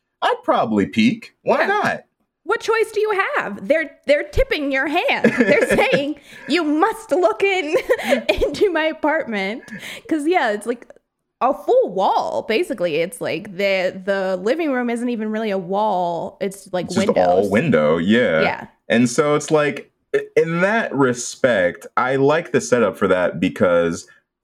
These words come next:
Speaker 1: I don't think it's too ridiculous to say that somebody would just be curious and be looking into their window, right?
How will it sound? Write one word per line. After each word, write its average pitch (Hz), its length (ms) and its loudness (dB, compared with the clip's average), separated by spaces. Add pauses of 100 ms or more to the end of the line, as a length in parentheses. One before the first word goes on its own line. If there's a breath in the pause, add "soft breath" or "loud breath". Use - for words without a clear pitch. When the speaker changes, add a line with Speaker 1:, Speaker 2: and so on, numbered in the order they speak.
(120)
Speaker 1:
I 117 80 0
don't 139 180 0
think 131 200 2
it's 117 340 -2 (120)
too 131 180 4
ridiculous 95 560 2
to 85 60 -6
say 85 180 0
that 82 140 0
somebody 85 360 2
would 82 300 -2
just 85 280 -2
be 82 120 -2
curious 85 480 0
and 80 80 -2
be 80 60 2
looking 80 240 0
into 78 200 -2
their 78 160 4
window, 80 320 0
right? 78 360 0